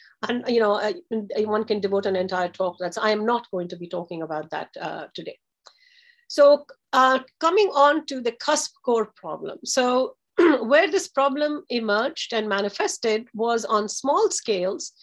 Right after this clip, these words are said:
in the internal structure of, uh, of halos. And so here what you have, uh, is the density profile of a low mass galaxy, a dwarfish galaxy, where in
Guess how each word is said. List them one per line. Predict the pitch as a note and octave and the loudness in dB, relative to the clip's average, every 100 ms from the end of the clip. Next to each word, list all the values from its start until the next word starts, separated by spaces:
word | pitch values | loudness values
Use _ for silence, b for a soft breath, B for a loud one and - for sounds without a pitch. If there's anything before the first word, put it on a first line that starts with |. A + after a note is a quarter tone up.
| B B B B3+ | B B B -2
in | B3+ | 0
the | B3+ C4+ | 0 0
internal | D4+ D#4+ D#4+ C#4+ A#3+ | 0 2 4 4 2
structure | - A#3 A3+ - - F3 F#3 G#3+ - - | -2 -4 -4 -4 -4 -2 -2 -8 -8 -2
of, | G#3 F#3+ F#3+ - | 2 2 0 -4
uh, | F#3 E3+ | -10 -6
of | F#3+ F3 | -6 -6
halos. | G3+ F3 D3 D3+ - - B B B B B C4+ | -4 -4 -4 -6 -8 -10 B B B B B -2
And | C4 C4+ | 2 2
so | C#4 C#4 C4+ | 2 2 2
here | - D#4 F4 F#4 | -2 -4 -2 -2
what | C4 C#4 - | 0 0 0
you | C4 B3 - A4 | -10 -10 -8 -4
have, | C4+ B3+ C4+ - A#3 | -2 -2 -4 -4 0
uh, | A3 A3 | 2 2
is | C4 A3+ | -2 -2
the | A3+ | 0
density | B3+ D4 E4 D4 C#4 | 0 -2 -6 -8 -6
profile | A#3 A3 A3+ G3 F#3+ G3+ A3+ - | -4 -4 -2 -2 0 -2 -6 -2
of | A3 G#3+ | -2 0
a | G#3+ A3 - | 0 -2 -6
low | A#3 B3+ C#4 | 0 2 2
mass | A#3+ A#3+ - | 0 -2 -4
galaxy, | G3+ F3 F3+ - G#3 | -4 -4 -6 -8 -8
a | A3 | -6
dwarfish | F#3+ A3 A#3 G3+ G#3 - | -4 -4 -4 -4 -8 -6
galaxy, | F3+ E3+ E3+ - F3+ - B B B B | -6 -6 -8 -10 -10 -14 B B B B
where | G#3+ A3+ A#3 A#3 - | 0 2 2 -2 -4
in | C4+ D4 D#4 | -4 -2 -4